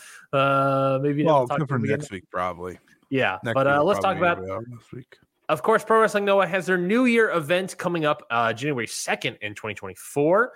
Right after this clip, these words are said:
Speaker 1: Um, this is a very interesting show. I'll go run through the card real quickly, uh, for you, Scotty, and we'll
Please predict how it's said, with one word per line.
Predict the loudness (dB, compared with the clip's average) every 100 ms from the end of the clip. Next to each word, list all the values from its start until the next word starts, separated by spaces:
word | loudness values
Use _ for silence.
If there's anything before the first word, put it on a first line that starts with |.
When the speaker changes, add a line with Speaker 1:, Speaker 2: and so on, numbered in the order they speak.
| -16 -8 0
Speaker 1:
Um, | 2 2 2 0 -2 -6
this | -4 -2 -4 -8
is | -2 0 2 2 0
a | 0
very | 2 2 2
interesting | -2 -4 -4
show. | -4 -2 2 2 2
I'll | 0 0
go | -2 -2
run | -2 -4
through | -10 -6 0 0 0
the | -6
card | -6 0 2 2 0
real | -2
quickly, | -4 -6 -6 -6 -8 -6 -6 -6
uh, | -6 -4 -2 -2 -2 -4
for | -6 -6
you, | -6
Scotty, | -8 -2 0 0 -2
and |
we'll | -6